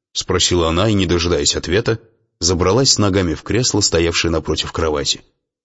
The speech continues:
«Дай сигаретку». «У меня только эти», — сказал Сергей, протягивая ей пачку дымка. Ленка несколько раз затянулась,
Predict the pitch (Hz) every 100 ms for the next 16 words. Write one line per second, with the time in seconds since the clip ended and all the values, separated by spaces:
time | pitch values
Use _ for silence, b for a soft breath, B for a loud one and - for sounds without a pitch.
0 | _ _ _ _ _ - 123 131 101 90
1 | 78 71 - - _ _ _ _ _ _
2 | _ _ _ _ _ _ _ _ _ 82
3 | 87 101 98 101 92 98 110 87 67 -
4 | _ _ _ _ - 90 85 80 78 80
5 | 107 110 87 82 101 92 87 85 87 -
6 | 80 - 85 82 - 71 - _ _ _
7 | _ _ _ _ _ _ _ _ _ _
8 | _ _ _ _ _ 85 92 147 147 139
9 | 123 98 90 90 85 78 73 78 85 123
10 | 120